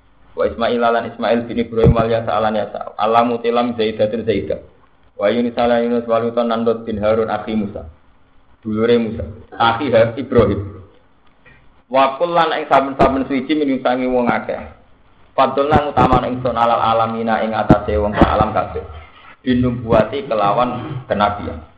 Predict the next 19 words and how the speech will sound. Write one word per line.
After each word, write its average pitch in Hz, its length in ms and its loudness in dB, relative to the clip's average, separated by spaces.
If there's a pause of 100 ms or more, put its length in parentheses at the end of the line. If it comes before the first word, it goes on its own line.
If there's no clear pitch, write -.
(1040)
Wa 117 160 4
min 131 160 0
abai 131 480 2
lan 131 160 0
sanging 131 240 -2
bapak-bapake 123 720 2
kabeh - 240 4
wa 127 160 2
dzurriyyatin 123 560 0
lan 127 240 0
turunan-turunane 123 800 0
kabeh 117 320 0
wa 107 160 2
ikhwanim 117 400 -2
lan 117 160 0
kanca-kancane 113 800 -2
utawa 107 160 0
dulur-dulure 110 640 0
kabeh. 101 320 2